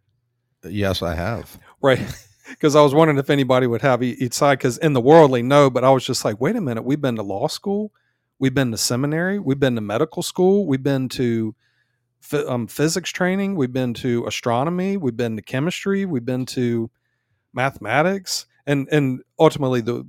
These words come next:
Speaker 2: what I mean, this is tongue in cheek, but the wisdom of God to where somebody would say, "Well, you're not a lawyer." Well, with Yah, I am, because what is a lawyer? They represent another person, and what better representative than Yeshua? Well, walking in him,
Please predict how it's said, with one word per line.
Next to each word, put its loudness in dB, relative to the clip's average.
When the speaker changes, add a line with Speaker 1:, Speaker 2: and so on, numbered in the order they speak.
Speaker 2:
what 4
I 0
mean, -2
this -4
is -10
tongue -2
in -6
cheek, -4
but -6
the -2
wisdom 0
of -8
God 2
to -12
where -2
somebody 0
would -4
say, -2
"Well, -2
you're -2
not -2
a -4
lawyer." -4
Well, -4
with -2
Yah, 0
I -2
am, -2
because -2
what 0
is -2
a -6
lawyer? -2
They -2
represent -4
another 0
person, -4
and -2
what -2
better 2
representative -2
than -4
Yeshua? -2
Well, 0
walking 0
in -2
him, -6